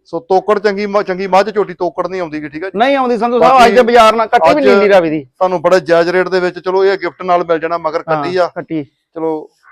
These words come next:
Speaker 1: ਬੱਚਾ ਵੀ ਚੰਗਾ ਪਾ ਦਿੱਤਾ ਕਿ ਜਿਹੋ ਜਿਹਾ ਸੀਮਨ ਲਗਾ-, ਰਖਾ ਲਓਗੇ, ਉਹੋ ਜਿਹਾ ਬੱਚਾ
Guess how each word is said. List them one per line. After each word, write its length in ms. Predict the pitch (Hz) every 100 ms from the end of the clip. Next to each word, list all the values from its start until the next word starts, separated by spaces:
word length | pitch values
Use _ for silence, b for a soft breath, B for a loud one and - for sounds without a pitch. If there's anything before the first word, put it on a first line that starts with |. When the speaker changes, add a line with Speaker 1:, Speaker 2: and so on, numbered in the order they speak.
| -
Speaker 1:
ਬੱਚਾ 220 | 156 165
ਵੀ 100 | 175
ਚੰਗਾ 260 | 165 160 160
ਪਾ 180 | 160 151
ਦਿੱਤਾ 240 | 151 165
ਕਿ 140 | 151 156
ਜਿਹੋ 260 | 147 147
ਜਿਹਾ 140 | 156 160 165
ਸੀਮਨ 260 | 151 156 156
ਲਗਾ-, 200 | 151 135
ਰਖਾ 200 | 143 135
ਲਓਗੇ, 220 | 147 147
ਉਹੋ 120 | 147
ਜਿਹਾ 100 | 147
ਬੱਚਾ 380 | 135 135 139